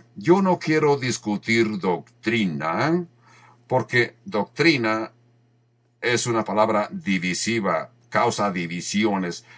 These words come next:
Yo solamente quisiera hablar de Jesús. Jesús está lleno de amor". La palabra Jesús, eh, es una palabra técnica que habla del amor de Dios. He descubierto, tristemente,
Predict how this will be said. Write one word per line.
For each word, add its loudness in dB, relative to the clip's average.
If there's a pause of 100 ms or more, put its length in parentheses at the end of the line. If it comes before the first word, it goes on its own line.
Yo 0
solamente 2
quisiera -2
hablar -2
de -4
Jesús. -6 (220)
Jesús 4
está 0
lleno 2
de -4
amor". -6 (220)
La -2
palabra 2
Jesús, -4
eh, -2 (100)
es -6
una -2
palabra -2
técnica -2
que -4
habla 0
del -4
amor -2
de -4
Dios. -10 (240)
He 0
descubierto, -2 (140)
tristemente, -2